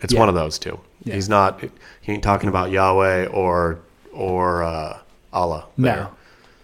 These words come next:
Speaker 2: But it's fun to think that he could be.
Speaker 1: I mean,
Speaker 2: Or,
Speaker 1: maybe.
Speaker 2: like, he might have some in crazy religion that we haven't even conceived
Speaker 1: Okay,
Speaker 2: of. That
Speaker 1: I'll get to the bottom.
Speaker 2: Yeah.
Speaker 1: I would like to get to the bottom of Gabriel Medina's religion.
Speaker 2: What if he believes a religion that justifies the tactical,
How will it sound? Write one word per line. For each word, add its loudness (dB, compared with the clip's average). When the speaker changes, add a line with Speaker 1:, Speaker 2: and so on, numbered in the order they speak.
Speaker 2:
But 6
it's 2
fun 6
to 4
think 0
that 2
he -4
could 0
be. 2
Speaker 1:
I -4
mean, -4
Speaker 2:
Or, -6
Speaker 1:
maybe. 6
Speaker 2:
like, 6
he 6
might 6
have 4
some 2
in 2
crazy 4
religion 2
that 2
we 2
haven't 4
even 2
conceived 0
Speaker 1:
Okay, 4
Speaker 2:
of. 0
That -2
Speaker 1:
I'll 4
get 2
to -6
the 0
bottom. 6
Speaker 2:
Yeah. 2
Speaker 1:
I 4
would 2
like 6
to -6
get 4
to -2
the 0
bottom 6
of -2
Gabriel 2
Medina's 0
religion. -4
Speaker 2:
What 8
if 6
he 8
believes 8
a 6
religion 8
that 4
justifies 4
the 4
tactical, 2